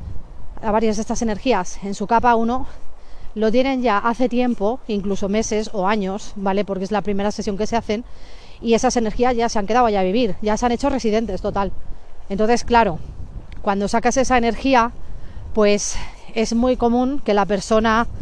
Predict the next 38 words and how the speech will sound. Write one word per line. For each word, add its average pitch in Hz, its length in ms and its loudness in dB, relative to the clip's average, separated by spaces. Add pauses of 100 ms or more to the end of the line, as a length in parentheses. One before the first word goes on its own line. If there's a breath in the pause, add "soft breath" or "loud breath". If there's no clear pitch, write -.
(400 loud breath)
pues, 208 280 0
tenga 208 320 4
escalofríos, 226 920 4 (100)
o 233 120 -2
le 226 100 4
den 202 160 2
calambres, 226 640 2 (300 loud breath)
o 220 80 2
incluso 226 280 0
se 220 120 2
ponga 233 220 4
a 262 40 4
llorar. 233 260 4
¿Por 208 140 -2
qué? 233 100 4
Porque 220 200 2
está 233 160 2
expulsando 233 440 2
esa 247 120 4
energía, 226 260 4
la 208 80 2
está 233 240 0
soltando. 202 800 0 (640 loud breath)
Entonces 208 400 2
hay 214 120 4
gente 240 300 2
que 233 220 2
se 233 100 -2
me 220 80 0
asustaba 226 520 2
en 220 60 0
alguna 214 280 -2
sesión 226 240 0
porque 220 260 0 (400 loud breath)
se 226 160 0
sentía 214 320 2
rara, 220 580 4
o, 208 480 8